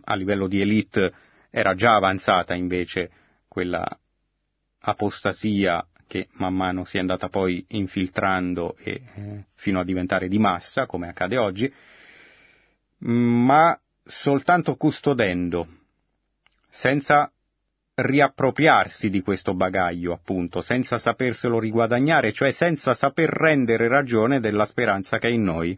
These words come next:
come dice San Pietro. E questo ha portato quindi dapprima delle generazioni che colti-, col-, custodivano e coltivavano la fede, poi a generazioni che si sono limitate a custodirla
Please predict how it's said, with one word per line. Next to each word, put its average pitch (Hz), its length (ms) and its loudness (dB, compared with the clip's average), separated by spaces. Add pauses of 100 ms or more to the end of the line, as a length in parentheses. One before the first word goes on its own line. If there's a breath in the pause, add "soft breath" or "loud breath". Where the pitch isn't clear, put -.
come 95 220 -4
dice 92 260 -4
San 95 220 -4
Pietro. - 360 -6 (2000 soft breath)
E 127 120 -2
questo 165 280 0
ha 110 60 0
portato 156 520 2
quindi 123 340 2
dapprima 117 540 2
delle 104 220 0
generazioni 107 840 0
che 110 320 -2 (1600)
colti-, 120 640 -2
col-, 131 300 -2
custodivano 139 640 0
e - 20 0
coltivavano 123 600 2
la 120 100 2
fede, 101 420 -2 (640)
poi 180 220 -2
a 123 60 0
generazioni 117 640 0
che 120 120 -2
si - 140 -8
sono 120 240 0
limitate 113 460 0
a 110 40 -2
custodirla 117 840 -2